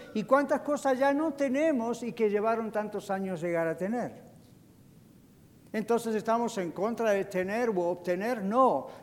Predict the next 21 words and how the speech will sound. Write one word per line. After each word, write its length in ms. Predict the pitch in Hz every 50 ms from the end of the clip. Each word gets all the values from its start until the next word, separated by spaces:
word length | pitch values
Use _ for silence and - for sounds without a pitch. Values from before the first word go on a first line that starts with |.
| - -
pero 180 | 165 165 165
no 120 | 160 165 170
debe 180 | 165 160 160
ser 160 | 160 156 160 143
nuestra 320 | 160 156 151 - - 147
meta. 300 | 151 147 139 - 147 143 - - - - - - - - - - - - - - - - - - - - -
No 140 | 175 185 196
debe 100 | 202 196
ser 180 | 196 - 196 196
nuestro 280 | 190 185 - 190 180
objetivo 440 | 170 - 170 160 - 190 185 185 175
final. 440 | - - 170 175 185 170 156 139 - - - - - - - - - - - - - -
Nuestra 260 | 160 165 160 - 160
meta 240 | 160 175 185 180 202
está 200 | 180 - - 190
en 100 | 185 180
el 100 | 175 165
cielo 440 | - - 208 196 175 151 139 139 -
y 300 | 190 175 180 180 196 180 -
esa 480 | 202 196 214 208 208 226 208 190 165
es 640 | 165 196 233 269 269 214 180 180 202 - - -